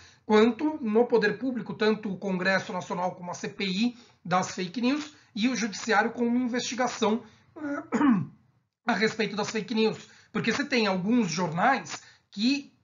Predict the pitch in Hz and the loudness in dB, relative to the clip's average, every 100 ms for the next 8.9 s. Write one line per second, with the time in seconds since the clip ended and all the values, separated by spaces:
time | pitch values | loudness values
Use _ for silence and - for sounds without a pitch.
0 | _ - 320 349 285 202 - 202 214 247 | _ 2 6 6 2 -2 -4 -2 2 2
1 | - - _ - 233 285 240 185 220 202 | 0 -10 _ 0 4 4 2 0 -2 -2
2 | 196 165 226 170 190 226 240 277 277 311 | -8 -10 -10 -10 -2 2 4 2 0 -2
3 | 269 247 269 269 - 277 - 240 233 247 | 2 2 2 -4 -4 -4 2 2 4 2
4 | 247 240 - 226 220 - 233 240 _ - | 2 0 -2 -6 -4 0 0 -2 _ -4
5 | 208 220 226 262 208 165 143 139 - _ | 0 2 0 0 0 -2 -6 -12 -16 _
6 | _ 196 185 196 240 285 - - 196 180 | _ 0 2 4 2 -2 -6 -4 -2 -2
7 | 185 185 175 170 185 196 147 156 175 185 | -6 -4 -4 -2 -2 -2 -4 -4 -2 -2
8 | 196 - - 247 214 233 - 330 330 | -4 -10 -6 -6 -4 -6 -8 -10 -10